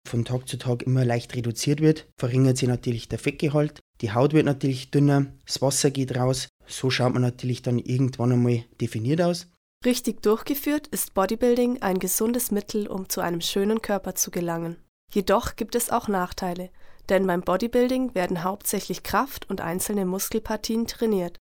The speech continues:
Speaker 2: aber keine Ausdauer.
Speaker 1: Das Problem beim Bodybuilding ist eigentlich, ja, die Einseitigkeit vom Training. Die meisten Bodybuilder, die beziehen sich halt nur auf den Kraftsport. In der Regel sagt man halt, ich selber als, als Wettkämpfer ein, zwei Mal in der Woche ein bisschen Cardio machen,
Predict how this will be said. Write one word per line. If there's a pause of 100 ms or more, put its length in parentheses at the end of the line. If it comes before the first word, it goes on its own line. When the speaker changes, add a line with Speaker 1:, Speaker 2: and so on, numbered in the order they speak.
(320)
Speaker 2:
aber
keine
Ausdauer. (720)
Speaker 1:
Das
Problem (200)
beim
Bodybuilding
ist
eigentlich, (220)
ja,
die
Einseitigkeit
vom
Training. (180)
Die
meisten
Bodybuilder,
die
beziehen
sich
halt
nur
auf
den
Kraftsport. (360)
In
der
Regel
sagt
man
halt, (220)
ich
selber
als,
als
Wettkämpfer (600)
ein,
zwei
Mal
in
der
Woche
ein
bisschen
Cardio
machen,